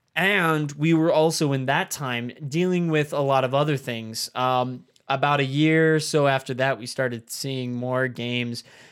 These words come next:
include sections of their game that was only allowed to be there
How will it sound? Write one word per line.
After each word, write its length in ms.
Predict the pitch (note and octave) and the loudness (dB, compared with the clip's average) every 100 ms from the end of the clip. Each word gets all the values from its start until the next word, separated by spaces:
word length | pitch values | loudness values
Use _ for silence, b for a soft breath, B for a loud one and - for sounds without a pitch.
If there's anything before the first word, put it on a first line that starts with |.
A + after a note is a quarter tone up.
| B | B
include 500 | D3 C#3+ - D3+ C#3 | -6 -6 0 0 0
sections 720 | - - F#3+ F#3+ - D3 C#3+ | -2 -2 -2 -4 -4 -2 -2
of 120 | C3+ | -4
their 140 | B2+ B2+ | -4 -4
game 500 | A#2 A#2+ B2 D#3 F3 | -4 -6 -4 -8 -10
that 160 | D3 C#3 | -8 -6
was 180 | D#3 D3+ - | -6 -10 -4
only 640 | E3 F3+ F3+ E3 D#3 D3+ | -2 -2 -2 0 -2 -2
allowed 640 | - C3 C3 C3 C#3 C#3+ C3+ | -4 -2 0 0 0 -2 -4
to 120 | - | -8
be 400 | B2+ B2+ A#2+ A#2 | -8 -6 -6 -8
there 680 | A2+ C3 D3 F#3+ C3+ B2 B2 | -8 -4 -2 0 -2 -4 -8